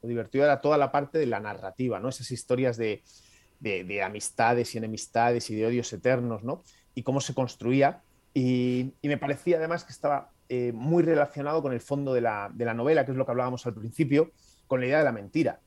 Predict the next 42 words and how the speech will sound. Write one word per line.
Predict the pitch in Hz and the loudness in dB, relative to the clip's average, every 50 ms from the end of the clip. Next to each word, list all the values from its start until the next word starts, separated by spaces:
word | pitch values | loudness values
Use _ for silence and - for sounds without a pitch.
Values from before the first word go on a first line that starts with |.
| _ _ _ | _ _ _
Esta | - - - _ 143 135 131 131 131 131 127 120 120 | -20 -20 -2 _ 2 2 4 2 0 0 0 -2 0
lucha | 127 135 131 - 135 127 | 0 -2 -2 -2 -2 0
libre | 131 143 147 139 131 127 120 | 0 2 2 2 0 -2 -4
con, | - 113 107 107 104 101 92 | -6 -8 -10 -10 -12 -14 -16
con | - - 98 | -14 -14 -12
un, | 104 110 117 120 120 117 117 117 117 117 110 _ _ _ _ _ _ _ | -8 -8 -6 -4 -4 -4 -4 -4 -6 -8 -10 _ _ _ _ _ _ _
con | - 131 135 | -6 -4 -2
un | 143 | -2
objetivo | 143 139 - 127 - 151 139 127 | -2 -2 -4 -4 0 0 0 2
puramente | 110 135 135 135 135 117 131 | 2 0 0 0 0 -2 -4
circense, | - - 120 - - - 151 151 131 - - 127 127 127 | -8 -8 -10 -6 -4 -2 -2 -2 -4 -4 -6 -8 -6 -6
que | - | -10
es | - - | -6 -4
el | 123 120 | -2 -2
de | 117 | -2
entretener | 113 104 92 98 101 98 - 101 110 127 151 147 139 131 123 113 | -2 -4 -6 -10 -10 -8 -6 -4 -2 -2 0 0 0 0 -2 -2
y | 113 | -4
en | 104 98 | -6 -6
la | 92 92 | -6 -6
que | - 107 107 - - - - _ _ _ _ _ | -4 -6 -6 -6 -8 -16 -20 _ _ _ _ _
todo | - 123 127 | 2 2 2
es | 127 120 | 2 0
ficticio, | - 123 113 - - 143 - - 151 160 160 - - _ - _ _ _ _ _ | -2 -6 -4 -2 -2 -2 2 4 4 4 4 0 -6 _ -20 _ _ _ _ _
tiene | - 147 143 | -2 -2 0
mucho | 143 151 147 135 - 139 | 0 -2 -2 -2 -2 0
que | 123 131 | 2 2
ver | 135 147 139 | 2 0 0
con | - 139 | 0 -2
la | 123 | -2
historia | 120 - - 123 120 135 | -2 -2 -2 2 4 4
de | 135 | 4
los | 123 120 - | 4 2 -4
personajes, | - - - - - 104 101 104 - - - 90 - | -8 -10 -10 -10 -10 -10 -10 -12 -12 -14 -18 -18 -16
¿no? | - 120 120 _ | -16 -16 -14 _
Que | 104 | -14
son | - - 104 98 101 104 104 | -8 -6 -6 -6 -6 -8 -8
mentirosos | 104 110 110 101 - 113 110 123 120 - 120 - | -8 -8 -8 -8 -6 -4 -4 -4 -4 -6 -10 -8
compulsivos, | - 127 120 - - 120 - - - 131 123 117 117 - | -6 -8 -6 -6 -8 -8 -8 -4 -2 0 0 0 -2 -4
que | - 104 | -10 -10
todo | 90 - 113 113 | -4 -2 -2 0
lo | 117 113 | 0 -2
que | 117 113 110 110 107 - | -2 -2 -2 -2 -2 -4